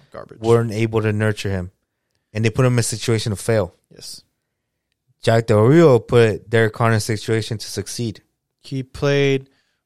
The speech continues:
Speaker 1: with the Texans from two thousand two to two thousand six, was four years, so his rookie contract. Then with Carolina, New York Giants, San Francisco. Then he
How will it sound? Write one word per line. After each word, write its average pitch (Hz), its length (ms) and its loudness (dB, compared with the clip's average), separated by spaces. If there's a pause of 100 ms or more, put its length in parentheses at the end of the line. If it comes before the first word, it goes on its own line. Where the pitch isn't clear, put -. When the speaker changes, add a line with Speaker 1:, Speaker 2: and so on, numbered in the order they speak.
(160)
Speaker 1:
with 123 360 -8
the 113 80 -12
Texans 143 640 -4
from 120 220 -12
two - 160 -14
thousand 120 420 -6
two 139 460 -4
to 127 140 -14
two 127 140 -16
thousand 107 300 -10
six, 127 260 -8
was 107 120 -10
four 113 340 -8
years, 120 280 -4
so 113 120 -8
his 104 140 -10
rookie 113 240 -8
contract. 151 580 -2
Then 123 220 -6
with 110 160 -10
Carolina, 143 680 -4
New 127 240 -14
York 120 200 -8
Giants, 139 380 -6
San 123 100 -8
Francisco. 127 480 -10
Then 123 220 -8
he 117 360 -12